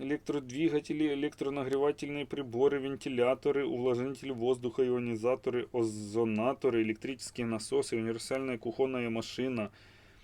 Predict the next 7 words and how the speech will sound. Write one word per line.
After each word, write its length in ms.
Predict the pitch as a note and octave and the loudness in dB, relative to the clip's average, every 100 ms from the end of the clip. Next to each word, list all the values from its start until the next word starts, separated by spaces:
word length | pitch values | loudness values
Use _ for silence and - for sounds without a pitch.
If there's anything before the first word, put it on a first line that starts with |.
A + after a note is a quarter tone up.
| - - | -20 -14
кухонний 400 | - - B2 A#2 | -10 -2 0 0
комбайн 460 | G#2+ A#2 A2 G#2 G2+ | -2 0 2 0 -2
типу, 300 | G#2 G#2 A2 | -6 -4 -2
електричні 640 | A2 - C#3 C#3 - C3+ | -2 -4 -6 -8 -10 -2
лобзики, 640 | B2 A2+ B2+ C3+ A2 G#2+ A2 | 0 2 2 2 -4 -6 -4
вібромасажорні 1700 | B2+ C3 C3 B2 - A#2+ A2 C3+ C#3+ - - - A#2+ A2+ C3+ C3+ B2+ | -2 -2 -2 -2 -2 -2 2 4 4 2 -16 -8 -6 -4 -4 -2 -2
прибори, 800 | - A#2+ A2 A2 D3 C#3+ A2 | -2 -2 -2 2 6 6 4